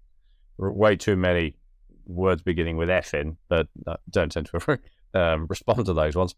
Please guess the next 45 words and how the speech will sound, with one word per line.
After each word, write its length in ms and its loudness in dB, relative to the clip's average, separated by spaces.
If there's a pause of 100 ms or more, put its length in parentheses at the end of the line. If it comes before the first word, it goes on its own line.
(420)
But, 380 0
you 140 -2
know, 260 4 (380)
what 180 0
was 140 2 (100)
interesting, 840 2
I 120 2
think, 280 0
and, 160 0
and 120 0
it's 140 0
something 320 0
we 160 0
keep 240 -2
going 240 4
on 140 4
about, 400 0
which 120 -2
is, 100 -2
guys, 360 0 (800)
it, 200 0
we, 160 -2 (100)
it's 180 -4
not 280 2
just 280 2
Madawiela. 640 2 (580)
We 140 2
have 240 0
two 240 2
projects, 640 2
and 140 -4
people 600 2 (680)
look 280 0
at 100 4
us 380 4 (100)
and 140 0
kind 240 2
of 100 2
think, 180 2
"Oh, 80 -2
but 120 -2
it's 100 -2
Madawiela, 640 4
and 100 -2
you, 140 -2